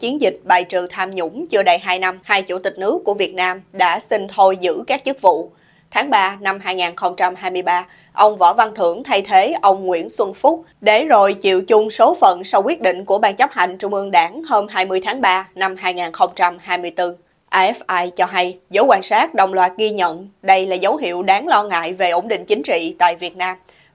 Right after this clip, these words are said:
Vào lúc mà Việt Nam đang được chiếu cố trong bối cảnh cạnh tranh kinh tế Mỹ-Trung dâng cao, giới quan sát cho rằng việc ông Thưởng bị đảng phạt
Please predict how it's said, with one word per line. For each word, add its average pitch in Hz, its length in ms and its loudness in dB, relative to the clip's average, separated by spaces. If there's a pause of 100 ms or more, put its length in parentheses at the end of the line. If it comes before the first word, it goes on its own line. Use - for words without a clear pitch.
Vào 208 140 6
lúc 302 240 2
mà 196 180 2
Việt 185 260 -4
Nam 202 320 -2
đang 202 280 2
được 175 240 -6
chiếu 254 240 0
cố 226 380 4
trong 196 120 2
bối 214 180 4
cảnh 180 320 0
cạnh 180 180 0
tranh 190 180 0
kinh 190 180 -8
tế 202 260 2
Mỹ-Trung 196 640 -2
dâng 185 180 -2
cao, 180 280 0 (340)
giới 208 260 4
quan 208 240 4
sát 262 360 -2
cho 196 160 4
rằng 175 200 0 (440)
việc 208 300 2
ông 226 200 4
Thưởng 185 360 0
bị 202 160 4
đảng 190 300 2
phạt 180 320 0